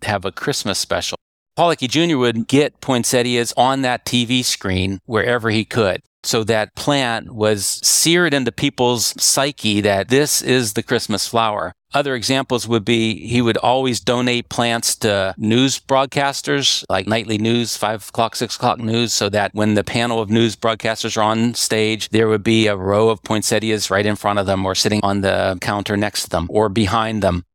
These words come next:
One of the more well-known examples was The Tonight Show with Johnny Carson.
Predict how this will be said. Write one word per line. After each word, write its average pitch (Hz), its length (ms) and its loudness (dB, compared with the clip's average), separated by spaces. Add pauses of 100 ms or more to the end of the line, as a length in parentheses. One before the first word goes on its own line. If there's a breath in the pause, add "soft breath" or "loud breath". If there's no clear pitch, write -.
One 120 220 0
of 113 60 -4
the 113 60 -2
more 110 220 2
well-known 127 880 2
examples 113 600 -2
was 104 280 0
The 117 160 -2
Tonight 139 300 -2
Show 127 100 0
with 110 120 0
Johnny 117 200 0
Carson. 131 380 0